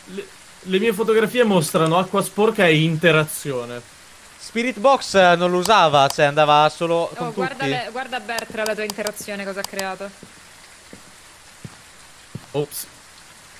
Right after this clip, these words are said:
Speaker 3: Oh, la porta si sta muovendo, raga, l'avete vista?
Speaker 1: No.
Speaker 3: La porta si è mossa.
Speaker 2: Si è mossa?
Speaker 3: Sì, si è mossa la porta.
Speaker 2: Oh!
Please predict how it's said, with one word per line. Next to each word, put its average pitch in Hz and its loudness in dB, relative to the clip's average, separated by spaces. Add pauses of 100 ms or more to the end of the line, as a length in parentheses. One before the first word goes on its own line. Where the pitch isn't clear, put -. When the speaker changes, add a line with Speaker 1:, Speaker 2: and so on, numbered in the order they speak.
(300)
Speaker 3:
Oh, 302 6
la 285 6
porta 349 2
si 277 2
sta 277 2
muovendo, 262 4
raga, 247 4
l'avete 240 2
vista? 226 -2 (720)
Speaker 1:
No. 127 -4 (280)
Speaker 3:
La 220 -4
porta 247 -4
si 240 -6
è - -6
mossa. 208 -6 (960)
Speaker 2:
Si - -6
è 147 2
mossa? 165 2 (800)
Speaker 3:
Sì, 233 -8
si - -10
è 214 -4
mossa 226 -6
la 226 -2
porta. 202 -4 (2250)
Speaker 2:
Oh! 370 4